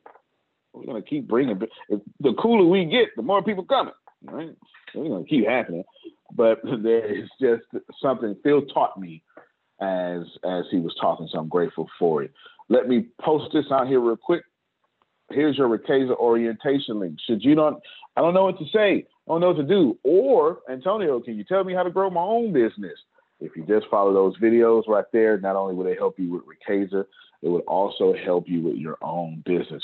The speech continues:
Please believe me. Is it me, Deanna, or me, you, and Deanna?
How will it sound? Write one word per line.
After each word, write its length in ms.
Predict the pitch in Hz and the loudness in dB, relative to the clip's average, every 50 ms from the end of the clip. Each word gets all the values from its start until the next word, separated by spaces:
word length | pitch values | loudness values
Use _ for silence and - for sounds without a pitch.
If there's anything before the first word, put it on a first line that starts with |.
| - - | -14 -4
Please 380 | - 98 101 104 104 101 101 | 0 2 4 4 4 4 2
believe 640 | 90 80 90 87 87 87 87 87 87 85 85 85 85 - - | 0 -2 -2 0 2 2 2 2 2 2 0 0 -2 -6 -8
me. 460 | 82 87 92 92 95 95 92 95 92 _ _ _ _ _ _ _ _ _ _ - - - _ _ - | -6 -2 0 2 2 4 2 2 0 _ _ _ _ _ _ _ _ _ _ -20 -20 -20 _ _ -4
Is 120 | - - - | -4 -2 0
it 140 | - 180 82 | 0 0 2
me, 240 | 92 113 131 143 147 127 | 4 4 4 4 4 4
Deanna, 360 | 120 131 147 160 170 170 160 | 4 4 4 4 2 2 4
or 100 | 117 101 | 2 2
me, 140 | 101 107 110 | 2 0 -2
you, 200 | 107 104 104 98 | -2 -2 -2 -2
and 200 | 95 90 87 80 78 | -4 -4 -8 -12 -18
Deanna? 260 | 78 76 - - - | -20 -18 -18 -18 -20